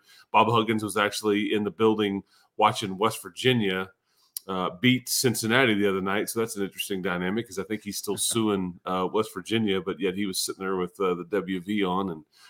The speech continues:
Speaker 1: rooting on the Mountaineers. But he used to coach these Cincinnati Bearcats. I was actually at the Final Four, and I think it was nineteen ninety-one, maybe. Uh, I,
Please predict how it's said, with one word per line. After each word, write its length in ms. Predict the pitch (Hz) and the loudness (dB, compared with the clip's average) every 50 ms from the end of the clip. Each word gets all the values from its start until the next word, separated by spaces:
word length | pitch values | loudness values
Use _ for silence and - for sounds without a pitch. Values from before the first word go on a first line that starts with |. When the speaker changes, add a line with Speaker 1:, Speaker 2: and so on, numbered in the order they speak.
| - _ _ | -20 _ _
Speaker 1:
rooting 220 | 101 104 82 92 104 | -2 -2 0 0 0
on 120 | 98 95 | 0 2
the 60 | 95 | 0
Mountaineers. 540 | 95 101 101 95 - 95 104 110 107 98 - | 0 0 0 0 0 0 2 2 2 2 0
But 160 | - 101 - | -2 -6 -4
he 80 | 101 104 | -2 0
used 180 | 110 110 - | 0 0 -2
to 60 | - - | -4 0
coach 320 | - 160 147 143 - - | 4 4 4 4 2 -2
these 200 | 104 95 90 - | -4 -4 -2 -4
Cincinnati 440 | - 98 - - 101 98 90 92 82 | -4 -4 -6 -4 -2 -2 -2 -2 -2
Bearcats. 460 | 80 98 92 - - 95 90 - - _ - - - | 0 -2 -2 -2 -2 -4 -4 -4 -6 _ -4 2 6
I 40 | |
was 100 | 156 160 | 8 10
actually 260 | 185 170 - - 147 139 | 10 10 8 8 6 6
at 100 | 135 - | 6 6
the 60 | 123 | 2
Final 320 | - - 131 139 139 135 | 4 6 6 8 8 6
Four, 640 | 123 - - 139 143 143 131 117 113 113 110 - - _ - - - - - - - - - _ _ _ _ _ _ _ - - _ _ _ - | 4 2 2 4 8 8 10 10 10 8 6 4 -2 _ -20 -20 -20 -20 -20 -20 -20 -20 -20 _ _ _ _ _ _ _ -16 -16 _ _ _ 8
and 300 | 135 131 131 127 123 123 | 8 10 10 10 10 10
I 260 | 120 123 123 131 139 | 10 10 10 10 8
think 640 | 139 127 - - - 175 175 185 208 226 226 226 - | 8 4 0 4 8 10 10 12 10 8 6 4 6
it 160 | 156 151 139 | 6 6 8
was 440 | 147 151 143 135 135 135 117 104 113 | 8 8 10 10 10 10 8 4 2
nineteen 960 | 123 127 127 127 131 147 165 165 - - - - 180 165 160 160 160 151 151 143 | 2 6 6 8 8 8 6 4 0 -2 -4 0 4 4 6 6 6 4 4 4
ninety-one, 1600 | 135 131 143 156 160 160 156 139 156 156 151 147 139 123 117 113 110 107 107 113 113 120 120 131 151 165 180 196 208 208 214 196 | 4 4 4 4 2 2 0 0 -2 -2 -2 -2 -2 -2 -2 -2 -2 0 0 2 2 2 4 2 2 2 0 -2 -4 -4 -2 -2
maybe. 640 | 196 202 196 190 185 214 220 220 220 220 196 180 196 - - - | 0 2 2 0 0 0 0 0 0 0 0 -2 -4 -6 -6 -4
Uh, 680 | 117 120 120 120 120 123 123 123 120 120 120 120 120 | 0 2 2 4 4 4 4 4 4 2 2 2 2
I, 240 | - - 113 131 131 | 0 0 0 0 0